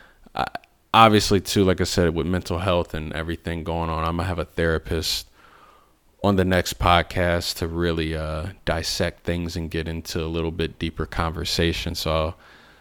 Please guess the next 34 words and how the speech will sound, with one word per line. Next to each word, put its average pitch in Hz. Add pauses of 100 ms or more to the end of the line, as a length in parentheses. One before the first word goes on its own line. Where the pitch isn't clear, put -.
(100)
I'll 92
have 95
that 95
for 98
you 87
next 90
time, 90
and 82
we 87
can 87
talk -
about 90 (640)
that, -
therapy 92
and 82
just -
mental 90
health 92
again. 90
And 82 (480)
so -
we're 131
all 127
just 117
taking 104
care 95
of 92
our 90
mentals, 90 (160)
our 87
chickens, 92
and, 80
and, 82
and 85